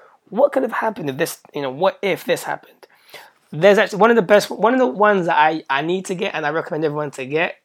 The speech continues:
And I haven't read this one. I haven't read it, right? But it's What If the Silver Surfer, um, had the Infinity Gauntlet.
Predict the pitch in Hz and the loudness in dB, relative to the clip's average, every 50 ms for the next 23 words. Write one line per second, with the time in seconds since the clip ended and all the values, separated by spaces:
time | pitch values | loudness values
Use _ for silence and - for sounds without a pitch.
0 | _ _ - 151 - - 190 196 170 170 180 170 151 - - 147 131 123 127 - | _ _ -8 -4 2 4 6 6 8 8 6 6 4 4 0 -2 -6 -6 -6 -4
1 | - 143 143 170 170 151 147 143 143 127 120 123 131 143 - _ _ - 151 139 | -2 0 2 2 0 0 -2 -4 -4 -6 -6 -6 -6 -6 -8 _ _ -4 -4 -4
2 | - - 156 151 - - - 143 180 185 190 170 - - - - - 208 175 165 | -4 -6 -8 -8 -10 -12 -4 -2 0 0 0 0 -2 -4 -8 -6 -4 -2 -2 -2
3 | 143 - - 175 170 170 - - 131 127 - _ _ _ _ _ _ _ _ - | -4 -2 0 0 0 0 -2 -4 -8 -8 -10 _ _ _ _ _ _ _ _ -20
4 | - _ _ _ _ _ _ _ _ - 139 135 135 131 127 127 127 127 131 139 | -20 _ _ _ _ _ _ _ _ -4 -2 0 2 2 2 0 0 -2 -6 -10
5 | - - - - - - 185 147 143 147 - - 139 131 - 175 151 143 143 - | -18 -20 -16 -12 -4 0 0 0 0 0 -4 -8 -8 -8 -8 -8 -8 -8 -8 -8
6 | 139 135 131 139 - | -8 -8 -8 -10 -14